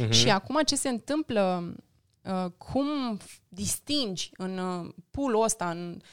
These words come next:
Speaker 2: toată piața asta de inițiative de A I, cum distingi care inițiativă este de fapt conditional logic și care este A I, care este algoritm? E, sunt, iarăși, te întorci la nasa și la Technology Readiness Levels. Te d-, uiți pe scara de cele nouă tieruri, ce nouă stadii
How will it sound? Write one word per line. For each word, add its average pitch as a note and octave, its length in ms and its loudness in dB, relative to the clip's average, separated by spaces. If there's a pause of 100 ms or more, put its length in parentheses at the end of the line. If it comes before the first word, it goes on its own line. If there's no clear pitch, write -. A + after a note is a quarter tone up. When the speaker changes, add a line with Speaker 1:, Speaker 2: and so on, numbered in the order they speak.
(160)
Speaker 2:
toată A3+ 260 2
piața A3 440 2
asta F3+ 240 -2
de E3+ 100 -6
inițiative F3+ 540 -2
de F#3 160 0
A F#3+ 40 4
I, F#3 80 0
cum F4 240 0
distingi C#4 400 0
care B3+ 260 4
inițiativă G#3+ 500 0
este G3+ 160 -2
de F3+ 100 -4
fapt G#3 200 2
conditional A3+ 540 2 (220)
logic F4+ 340 0 (260)
și - 140 -4
care A3 260 2
este G3 220 -2
A F3 460 0
I, D#4 120 0
care G#3 240 2
este G3 200 -4
algoritm? G#3 540 -2 (260)
E, - 280 2
sunt, C#4+ 340 -2 (100)
iarăși, C4 400 6
te G3+ 100 0
întorci A#3+ 220 4
la B3+ 120 4
nasa A#3+ 360 4
și F#3 200 -4
la G3 80 4
Technology G#3+ 500 0
Readiness G3+ 420 2
Levels. G#3 460 2 (440)
Te G3+ 120 2
d-, E3 160 -2 (160)
uiți B3 300 4
pe A3+ 100 4
scara A3 360 4
de G3 80 2
cele G#3+ 220 2
nouă G#3 260 2
tieruri, F#3 400 2
ce F3+ 120 -2
nouă F#3+ 260 0
stadii G3+ 480 -2